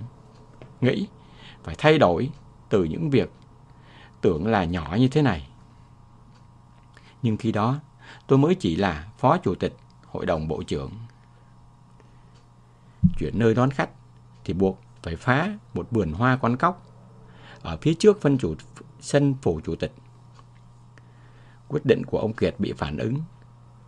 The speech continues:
Ông Kiệt kể, có người tố cáo với anh Phạm Văn Đồng là ông Kiệt san bằng di tích.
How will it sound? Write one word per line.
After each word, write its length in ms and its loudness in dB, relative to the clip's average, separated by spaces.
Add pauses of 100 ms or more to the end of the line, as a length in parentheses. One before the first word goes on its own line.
(460)
Ông 140 -2
Kiệt 220 0
kể, 300 -8 (640)
có 100 0
người 280 4
tố 140 2
cáo 460 0
với 120 -2
anh 240 2 (260)
Phạm 180 -4
Văn 140 4
Đồng 220 0 (1120)
là 320 -2 (280)
ông 140 4
Kiệt 260 0
san 260 2
bằng 200 2
di 220 0
tích. 220 0